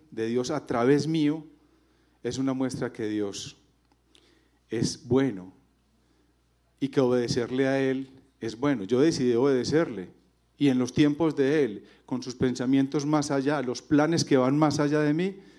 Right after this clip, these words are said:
yo estoy parado al frente de ustedes. Y, y, y, y precisamente es una pregunta que les iba a hacer.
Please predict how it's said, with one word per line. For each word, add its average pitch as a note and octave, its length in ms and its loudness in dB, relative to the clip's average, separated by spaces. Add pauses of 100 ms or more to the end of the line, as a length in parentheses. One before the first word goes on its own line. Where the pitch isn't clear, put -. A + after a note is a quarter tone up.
(200)
yo B2 60 0
estoy A#2 200 -2
parado G#2+ 260 -6
al G#2+ 80 -6
frente G#2+ 300 -10
de G2 80 -2
ustedes. F2+ 580 -8 (580)
Y, C3 80 0
y, C#3 600 0
y, C#3 100 2
y C3+ 60 2
precisamente D3+ 920 2 (800)
es C3+ 140 4
una D#3 160 2
pregunta A#2 400 -2
que B2 120 -6
les G2 200 -6
iba G#2+ 120 -4
a A#2 40 -6
hacer. G#2 260 -12